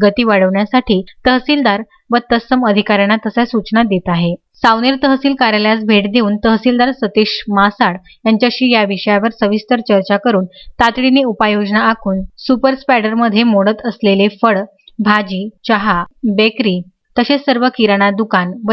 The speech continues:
तेथील कर्मचाऱ्यांच्या अँटीजन व आरटीपीसीआर कोविड टेस्टिंग कराव्या. तसेच या सुपर स्प्रेडर प्रत्येक दुकानदाराजवळ टेस्टिंग केल्याचे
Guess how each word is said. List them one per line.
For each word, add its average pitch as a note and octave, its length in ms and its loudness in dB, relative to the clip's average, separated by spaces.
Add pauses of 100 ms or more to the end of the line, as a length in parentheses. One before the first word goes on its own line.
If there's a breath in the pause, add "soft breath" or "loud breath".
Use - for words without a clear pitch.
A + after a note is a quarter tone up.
तेथील A#3+ 320 0
कर्मचाऱ्यांच्या G#3 760 0
अँटीजन G3+ 560 0 (120)
व A3 60 0
आरटीपीसीआर A#3 840 0
कोविड G#3 340 2
टेस्टिंग G3 500 -2
कराव्या. G3+ 400 0 (320 loud breath)
तसेच C4+ 260 0
या C#4 100 0
सुपर A#3 340 -2
स्प्रेडर A3 540 0
प्रत्येक A#3 340 -2
दुकानदाराजवळ G#3+ 920 0 (180)
टेस्टिंग B3 440 0
केल्याचे G#3 460 0